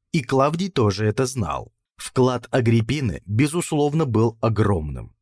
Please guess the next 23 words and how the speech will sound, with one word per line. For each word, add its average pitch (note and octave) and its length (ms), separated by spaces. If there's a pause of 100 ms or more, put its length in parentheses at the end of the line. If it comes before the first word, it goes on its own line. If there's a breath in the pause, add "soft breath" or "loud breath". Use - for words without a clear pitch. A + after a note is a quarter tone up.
(260)
Но B2+ 260
сохранившимся A#2+ 1040
на A2 120
протяжении A#2 680
веков A2 460
образом A#2 500
властолюбивой A2 800
Агриппины, G#2+ 760 (280)
подсунувшей B2+ 760
наивному B2 640
императору A#2 500
Клавдию A2+ 540
Кукушкино A#2 600
яйцо A2 420
по A2+ 180
имени G#2+ 300
Нерон, A#2+ 460 (240)
которое C#3 400
по C3 100
совпадению C3 800
было B2 300
ее A#2 260
сыном, A#2+ 580